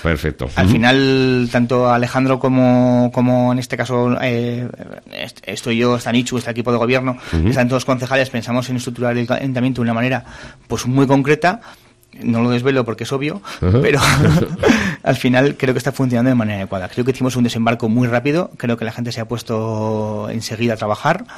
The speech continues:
Speaker 2: creo que ha habido un, aciertos importantes a la hora de buscar personas adecuadas para las direcciones de área y que ese desembarco se ocurriera de manera muy rápida, pues nos ha ayudado a asumir temas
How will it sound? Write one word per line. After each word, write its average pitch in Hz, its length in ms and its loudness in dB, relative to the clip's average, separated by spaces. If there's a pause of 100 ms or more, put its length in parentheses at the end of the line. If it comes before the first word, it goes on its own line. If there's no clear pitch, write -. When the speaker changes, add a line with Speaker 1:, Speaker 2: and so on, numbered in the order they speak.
(400)
Speaker 2:
creo 123 220 0
que 120 160 -2
ha 110 40 -2
habido 117 220 0
un, 117 380 2
aciertos 123 420 -2
importantes 113 600 -2
a 113 40 -4
la 107 100 -2
hora 110 120 0
de 113 340 -4
buscar 117 460 -6
personas 113 260 -8
adecuadas 110 380 -2
para 104 480 -4
las 110 160 -6
direcciones 110 340 -4
de 117 100 -2
área 143 220 0 (640)
y 127 240 0
que 123 140 0
ese 123 180 -2
desembarco 135 400 -2
se - 200 -6
ocurriera 127 500 0
de 117 100 0
manera 113 300 2
muy 127 160 0
rápida, 135 380 0
pues 117 200 -4
nos 107 200 -4
ha 120 40 -4
ayudado 120 240 2
a 127 40 4
asumir 117 360 -2
temas 131 360 0